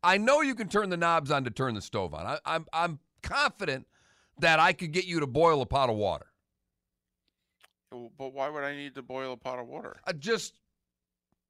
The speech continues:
Speaker 1: because you were gonna cook pasta, David, I don't know.
Speaker 2: Well, eh, there's really no need for that. I mean, I don't know, I guess, eh, maybe once a month,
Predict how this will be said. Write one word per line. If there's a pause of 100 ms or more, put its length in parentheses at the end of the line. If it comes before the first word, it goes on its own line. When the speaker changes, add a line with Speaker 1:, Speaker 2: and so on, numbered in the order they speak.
(1080)
Speaker 1:
because
you
were
gonna
cook
pasta,
David,
I
don't
know. (1900)
Speaker 2:
Well,
eh,
there's
really
no
need
for
that. (200)
I
mean, (560)
I
don't
know,
I
guess,
eh,
maybe
once
a
month,